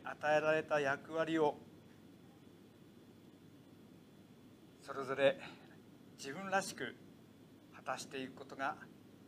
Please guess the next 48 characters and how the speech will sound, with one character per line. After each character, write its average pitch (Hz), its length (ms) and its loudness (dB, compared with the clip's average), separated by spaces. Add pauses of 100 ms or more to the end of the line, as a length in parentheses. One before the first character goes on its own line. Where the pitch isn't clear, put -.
(340)
で - 80 -14
き - 140 -14
ま 123 120 -6
す - 140 -8
よ 127 100 -2
う 113 40 -4
に。 110 60 -12 (1900)
す - 160 -12
べ 175 120 4
て 170 140 4
を 143 220 10 (440)
そ 156 120 -14
の 143 80 -8
た 143 140 -2
め 143 100 -6
に 143 120 -8
主 - 180 -6
が 151 340 6 (580)
備 143 360 0
え 143 40 -2
て 143 300 -2 (180)
い - 40 -20
て 139 140 -8
く - 100 -12
だ 143 100 -4
さ 139 140 -8
る 139 80 -14
こ - 140 -16
と 151 120 -10
を 143 320 -2
心 - 280 -14
か 127 140 -8
ら 123 120 -6
信 120 300 -12
じ 120 80 -18
ま 120 120 -16
す。 - 260 -12 (1300)
い - 60 -18
つ 160 120 -10
も 156 140 4
あ 151 40 8
な 165 100 6
た 165 100 4
が 160 100 8
共 165 240 -4
に 180 120 -6
い - 40 -8
て、 170 280 6